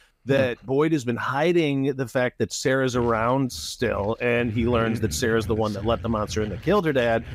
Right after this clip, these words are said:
Speaker 1: Um, so Kenny's in a
Speaker 2: And
Speaker 1: state in this one. He grows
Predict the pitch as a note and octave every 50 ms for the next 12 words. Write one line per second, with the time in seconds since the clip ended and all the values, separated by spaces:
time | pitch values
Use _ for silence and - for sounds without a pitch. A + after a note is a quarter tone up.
0 | F2 D#2+ G#2+ B2+ A#2 G2 - - A#2+ B2 B2 A#2+ A#2+ A#2+ A#2 A2+ A2 - A2 A2
1 | - - C#4+ E4+ D4+ B3 F3+ C3+ F3 - F#3 F#3+ F#3 F3+ F3 - F3 E3 E3+ D#3
2 | - - C3 B2+ A2+ A2 - - A2 A2 A2+ C#3+ A3+ A#3 E3 C3+ D3+ D#3+ E3+ E3+
3 | D#3 C#3 B2+ A#2 A2+ A2 G#2+ - - -